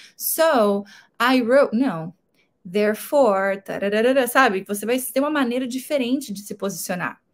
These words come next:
Se você vê uma palestra de alguém falando, né, algum, te-, aqueles ted Talks, é muito bom aqueles ted. Se você colocar no YouTube ted, você vê vários estudiosos falando sobre vários temas que pode te agradar.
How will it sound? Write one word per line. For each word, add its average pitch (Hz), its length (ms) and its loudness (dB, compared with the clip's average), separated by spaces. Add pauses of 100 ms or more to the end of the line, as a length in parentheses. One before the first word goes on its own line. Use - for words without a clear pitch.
(540)
Se - 140 -8
você 359 260 -2
vê 233 160 2
uma 202 160 0
palestra 190 720 -2
de 180 120 -2
alguém 190 220 -2
falando, 185 640 -4
né, 185 180 -6
algum, 180 400 -6
te-, - 200 -6
aqueles 208 360 0
ted 202 440 0
Talks, 185 360 -4
é - 40 -8
muito 247 200 -4
bom 240 140 0
aqueles 214 340 -6
ted. 160 320 -4
Se - 140 -14
você - 180 -14
colocar 202 280 0
no 208 60 2
YouTube 196 360 -4
ted, 202 420 -4 (300)
você - 160 0
vê 247 140 2
vários 220 760 0
estudiosos 196 800 -2
falando 202 200 -2
sobre 202 220 -6
vários 226 360 -2
temas 226 300 -2
que - 80 -14
pode 208 280 -2
te - 80 -6
agradar. 214 420 -2